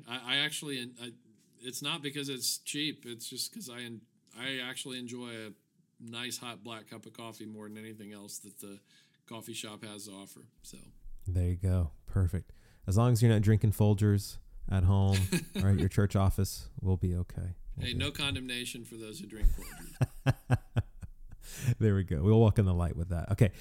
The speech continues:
Speaker 2: la-, last one. Uh, what's your favorite verse? Uh, it could be, you know, of all time,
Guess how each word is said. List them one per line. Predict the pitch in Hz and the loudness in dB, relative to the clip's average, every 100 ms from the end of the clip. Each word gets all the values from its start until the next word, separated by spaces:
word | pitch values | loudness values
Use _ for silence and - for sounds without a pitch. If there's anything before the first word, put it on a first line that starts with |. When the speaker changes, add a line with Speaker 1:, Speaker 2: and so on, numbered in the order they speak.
| 98 | -2
Speaker 2:
la-, | 107 107 - | 4 4 6
last | 113 123 123 110 | 8 8 8 6
one. | 95 90 - - - - | 6 4 0 -14 -14 2
Uh, | 113 104 101 | 6 8 6
what's | 113 | 6
your | 120 | 4
favorite | - 117 107 98 104 92 | 4 6 6 6 4 2
verse? | 98 98 92 - - - | 4 4 4 2 -2 -2
Uh, | 98 95 | 2 2
it | - | 4
could | 113 | 4
be, | 104 98 98 | 6 4 2
you | 104 | 0
know, | 101 90 | 0 0
of | - 101 | 0 0
all | 113 113 | 0 2
time, | 110 101 95 95 95 | 4 4 4 4 2